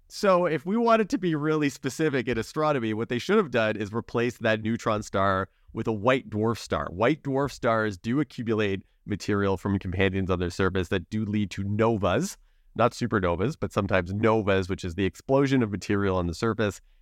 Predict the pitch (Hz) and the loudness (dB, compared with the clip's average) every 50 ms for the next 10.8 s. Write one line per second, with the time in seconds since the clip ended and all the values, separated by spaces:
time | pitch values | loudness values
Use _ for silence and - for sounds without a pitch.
0 | _ _ - - 92 104 107 107 - - - 113 113 117 113 117 110 107 104 101 | _ _ -8 -4 -4 -4 -4 -4 -6 -2 0 0 2 2 0 -2 -2 0 0 0
1 | 98 90 98 90 92 - - 104 95 - 92 87 87 90 85 87 85 - 90 87 | 0 0 0 -2 -2 -4 -4 -4 -2 -2 0 0 0 -2 -2 -4 -4 -4 -4 -2
2 | 92 92 85 - 87 82 87 - - 85 78 73 - - - - 90 76 - - | -2 -2 -2 -2 -2 -2 -2 -2 -4 -4 -4 -4 -8 -12 -12 -10 -10 -10 -10 -14
3 | _ _ _ - 107 143 165 196 180 160 185 - - - _ _ _ _ _ _ | _ _ _ -12 -2 2 4 4 4 4 0 -2 -6 -18 _ _ _ _ _ _
4 | _ - _ _ _ - _ _ _ _ - - 131 135 135 - 135 131 123 120 | _ -20 _ _ _ -20 _ _ _ _ -2 0 0 0 0 0 0 0 0 0
5 | 123 110 - - 107 107 101 98 87 - - 101 92 - - 170 160 - - - | -2 -4 -6 -6 -6 -6 -6 -6 -8 -6 -6 -6 -6 -6 -8 -8 -6 -8 -8 -4
6 | - 277 - - 104 95 - _ _ 254 _ _ _ _ _ - 123 110 107 110 | -4 -4 -4 -4 -10 -10 -12 _ _ -20 _ _ _ _ _ -4 -4 -2 -2 -4
7 | 110 - - - 104 92 80 73 - - _ _ _ _ _ _ - - 151 185 | -6 -6 -6 -4 -2 -2 -2 -4 -8 -16 _ _ _ _ _ _ -4 0 2 2
8 | 214 220 220 185 185 185 - - 196 196 196 185 170 139 123 131 127 127 135 175 | 4 4 2 2 2 0 -2 -2 0 0 0 0 0 0 0 -2 -2 0 0 2
9 | 202 214 185 175 185 190 190 185 180 151 135 139 131 127 117 117 117 - - 139 | 2 0 0 -2 -2 0 0 0 0 0 2 2 2 2 0 -2 -4 -4 -4 -2
10 | 143 143 135 117 110 - - 107 120 160 160 151 151 151 147 | -2 0 0 0 0 -2 -4 -2 0 0 0 0 0 -2 -4